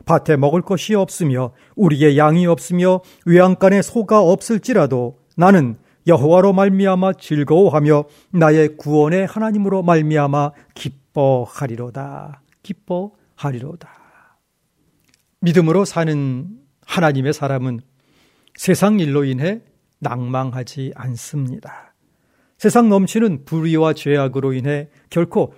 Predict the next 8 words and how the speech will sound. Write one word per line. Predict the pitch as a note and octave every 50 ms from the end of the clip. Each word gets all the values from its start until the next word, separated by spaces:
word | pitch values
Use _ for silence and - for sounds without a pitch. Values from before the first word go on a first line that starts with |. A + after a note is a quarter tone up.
| _
믿음을 | - D#3+ C#3 B2+ B2+ A#2+ A#2 A#2+ C3 B2+ C3 - _
상실하지 | - - - G#3+ G#3 - - F#3+ D3 C#3 C3 B2 C3 C3 -
않습니다. | - C3+ B2 A#2+ - - D#3 C3+ B2+ C3+ F#3 F#3 E3+ - _ _ _ _ _ _ _ _ -
왜냐하면 | D#3 C#3 C3 B2+ B2+ B2 B2 C3+ C#3 C3+ C3 C#3 _ _ _ _
하나님이 | - - - G#3 A#3 G#3+ G#3 A3 G3 E3+ C3+ _ _ _ _ _ _
지금 | - - C#3+ C#3+ C#3 C3
통치하고 | - - A3+ G3+ F3 - - F#3 D#3+ C#3 C#3+ C3+ C3 D#3+ E3 E3 E3 - _
계시고, | - F#3+ E3+ - G3 C#3 C#3 C3+ B2+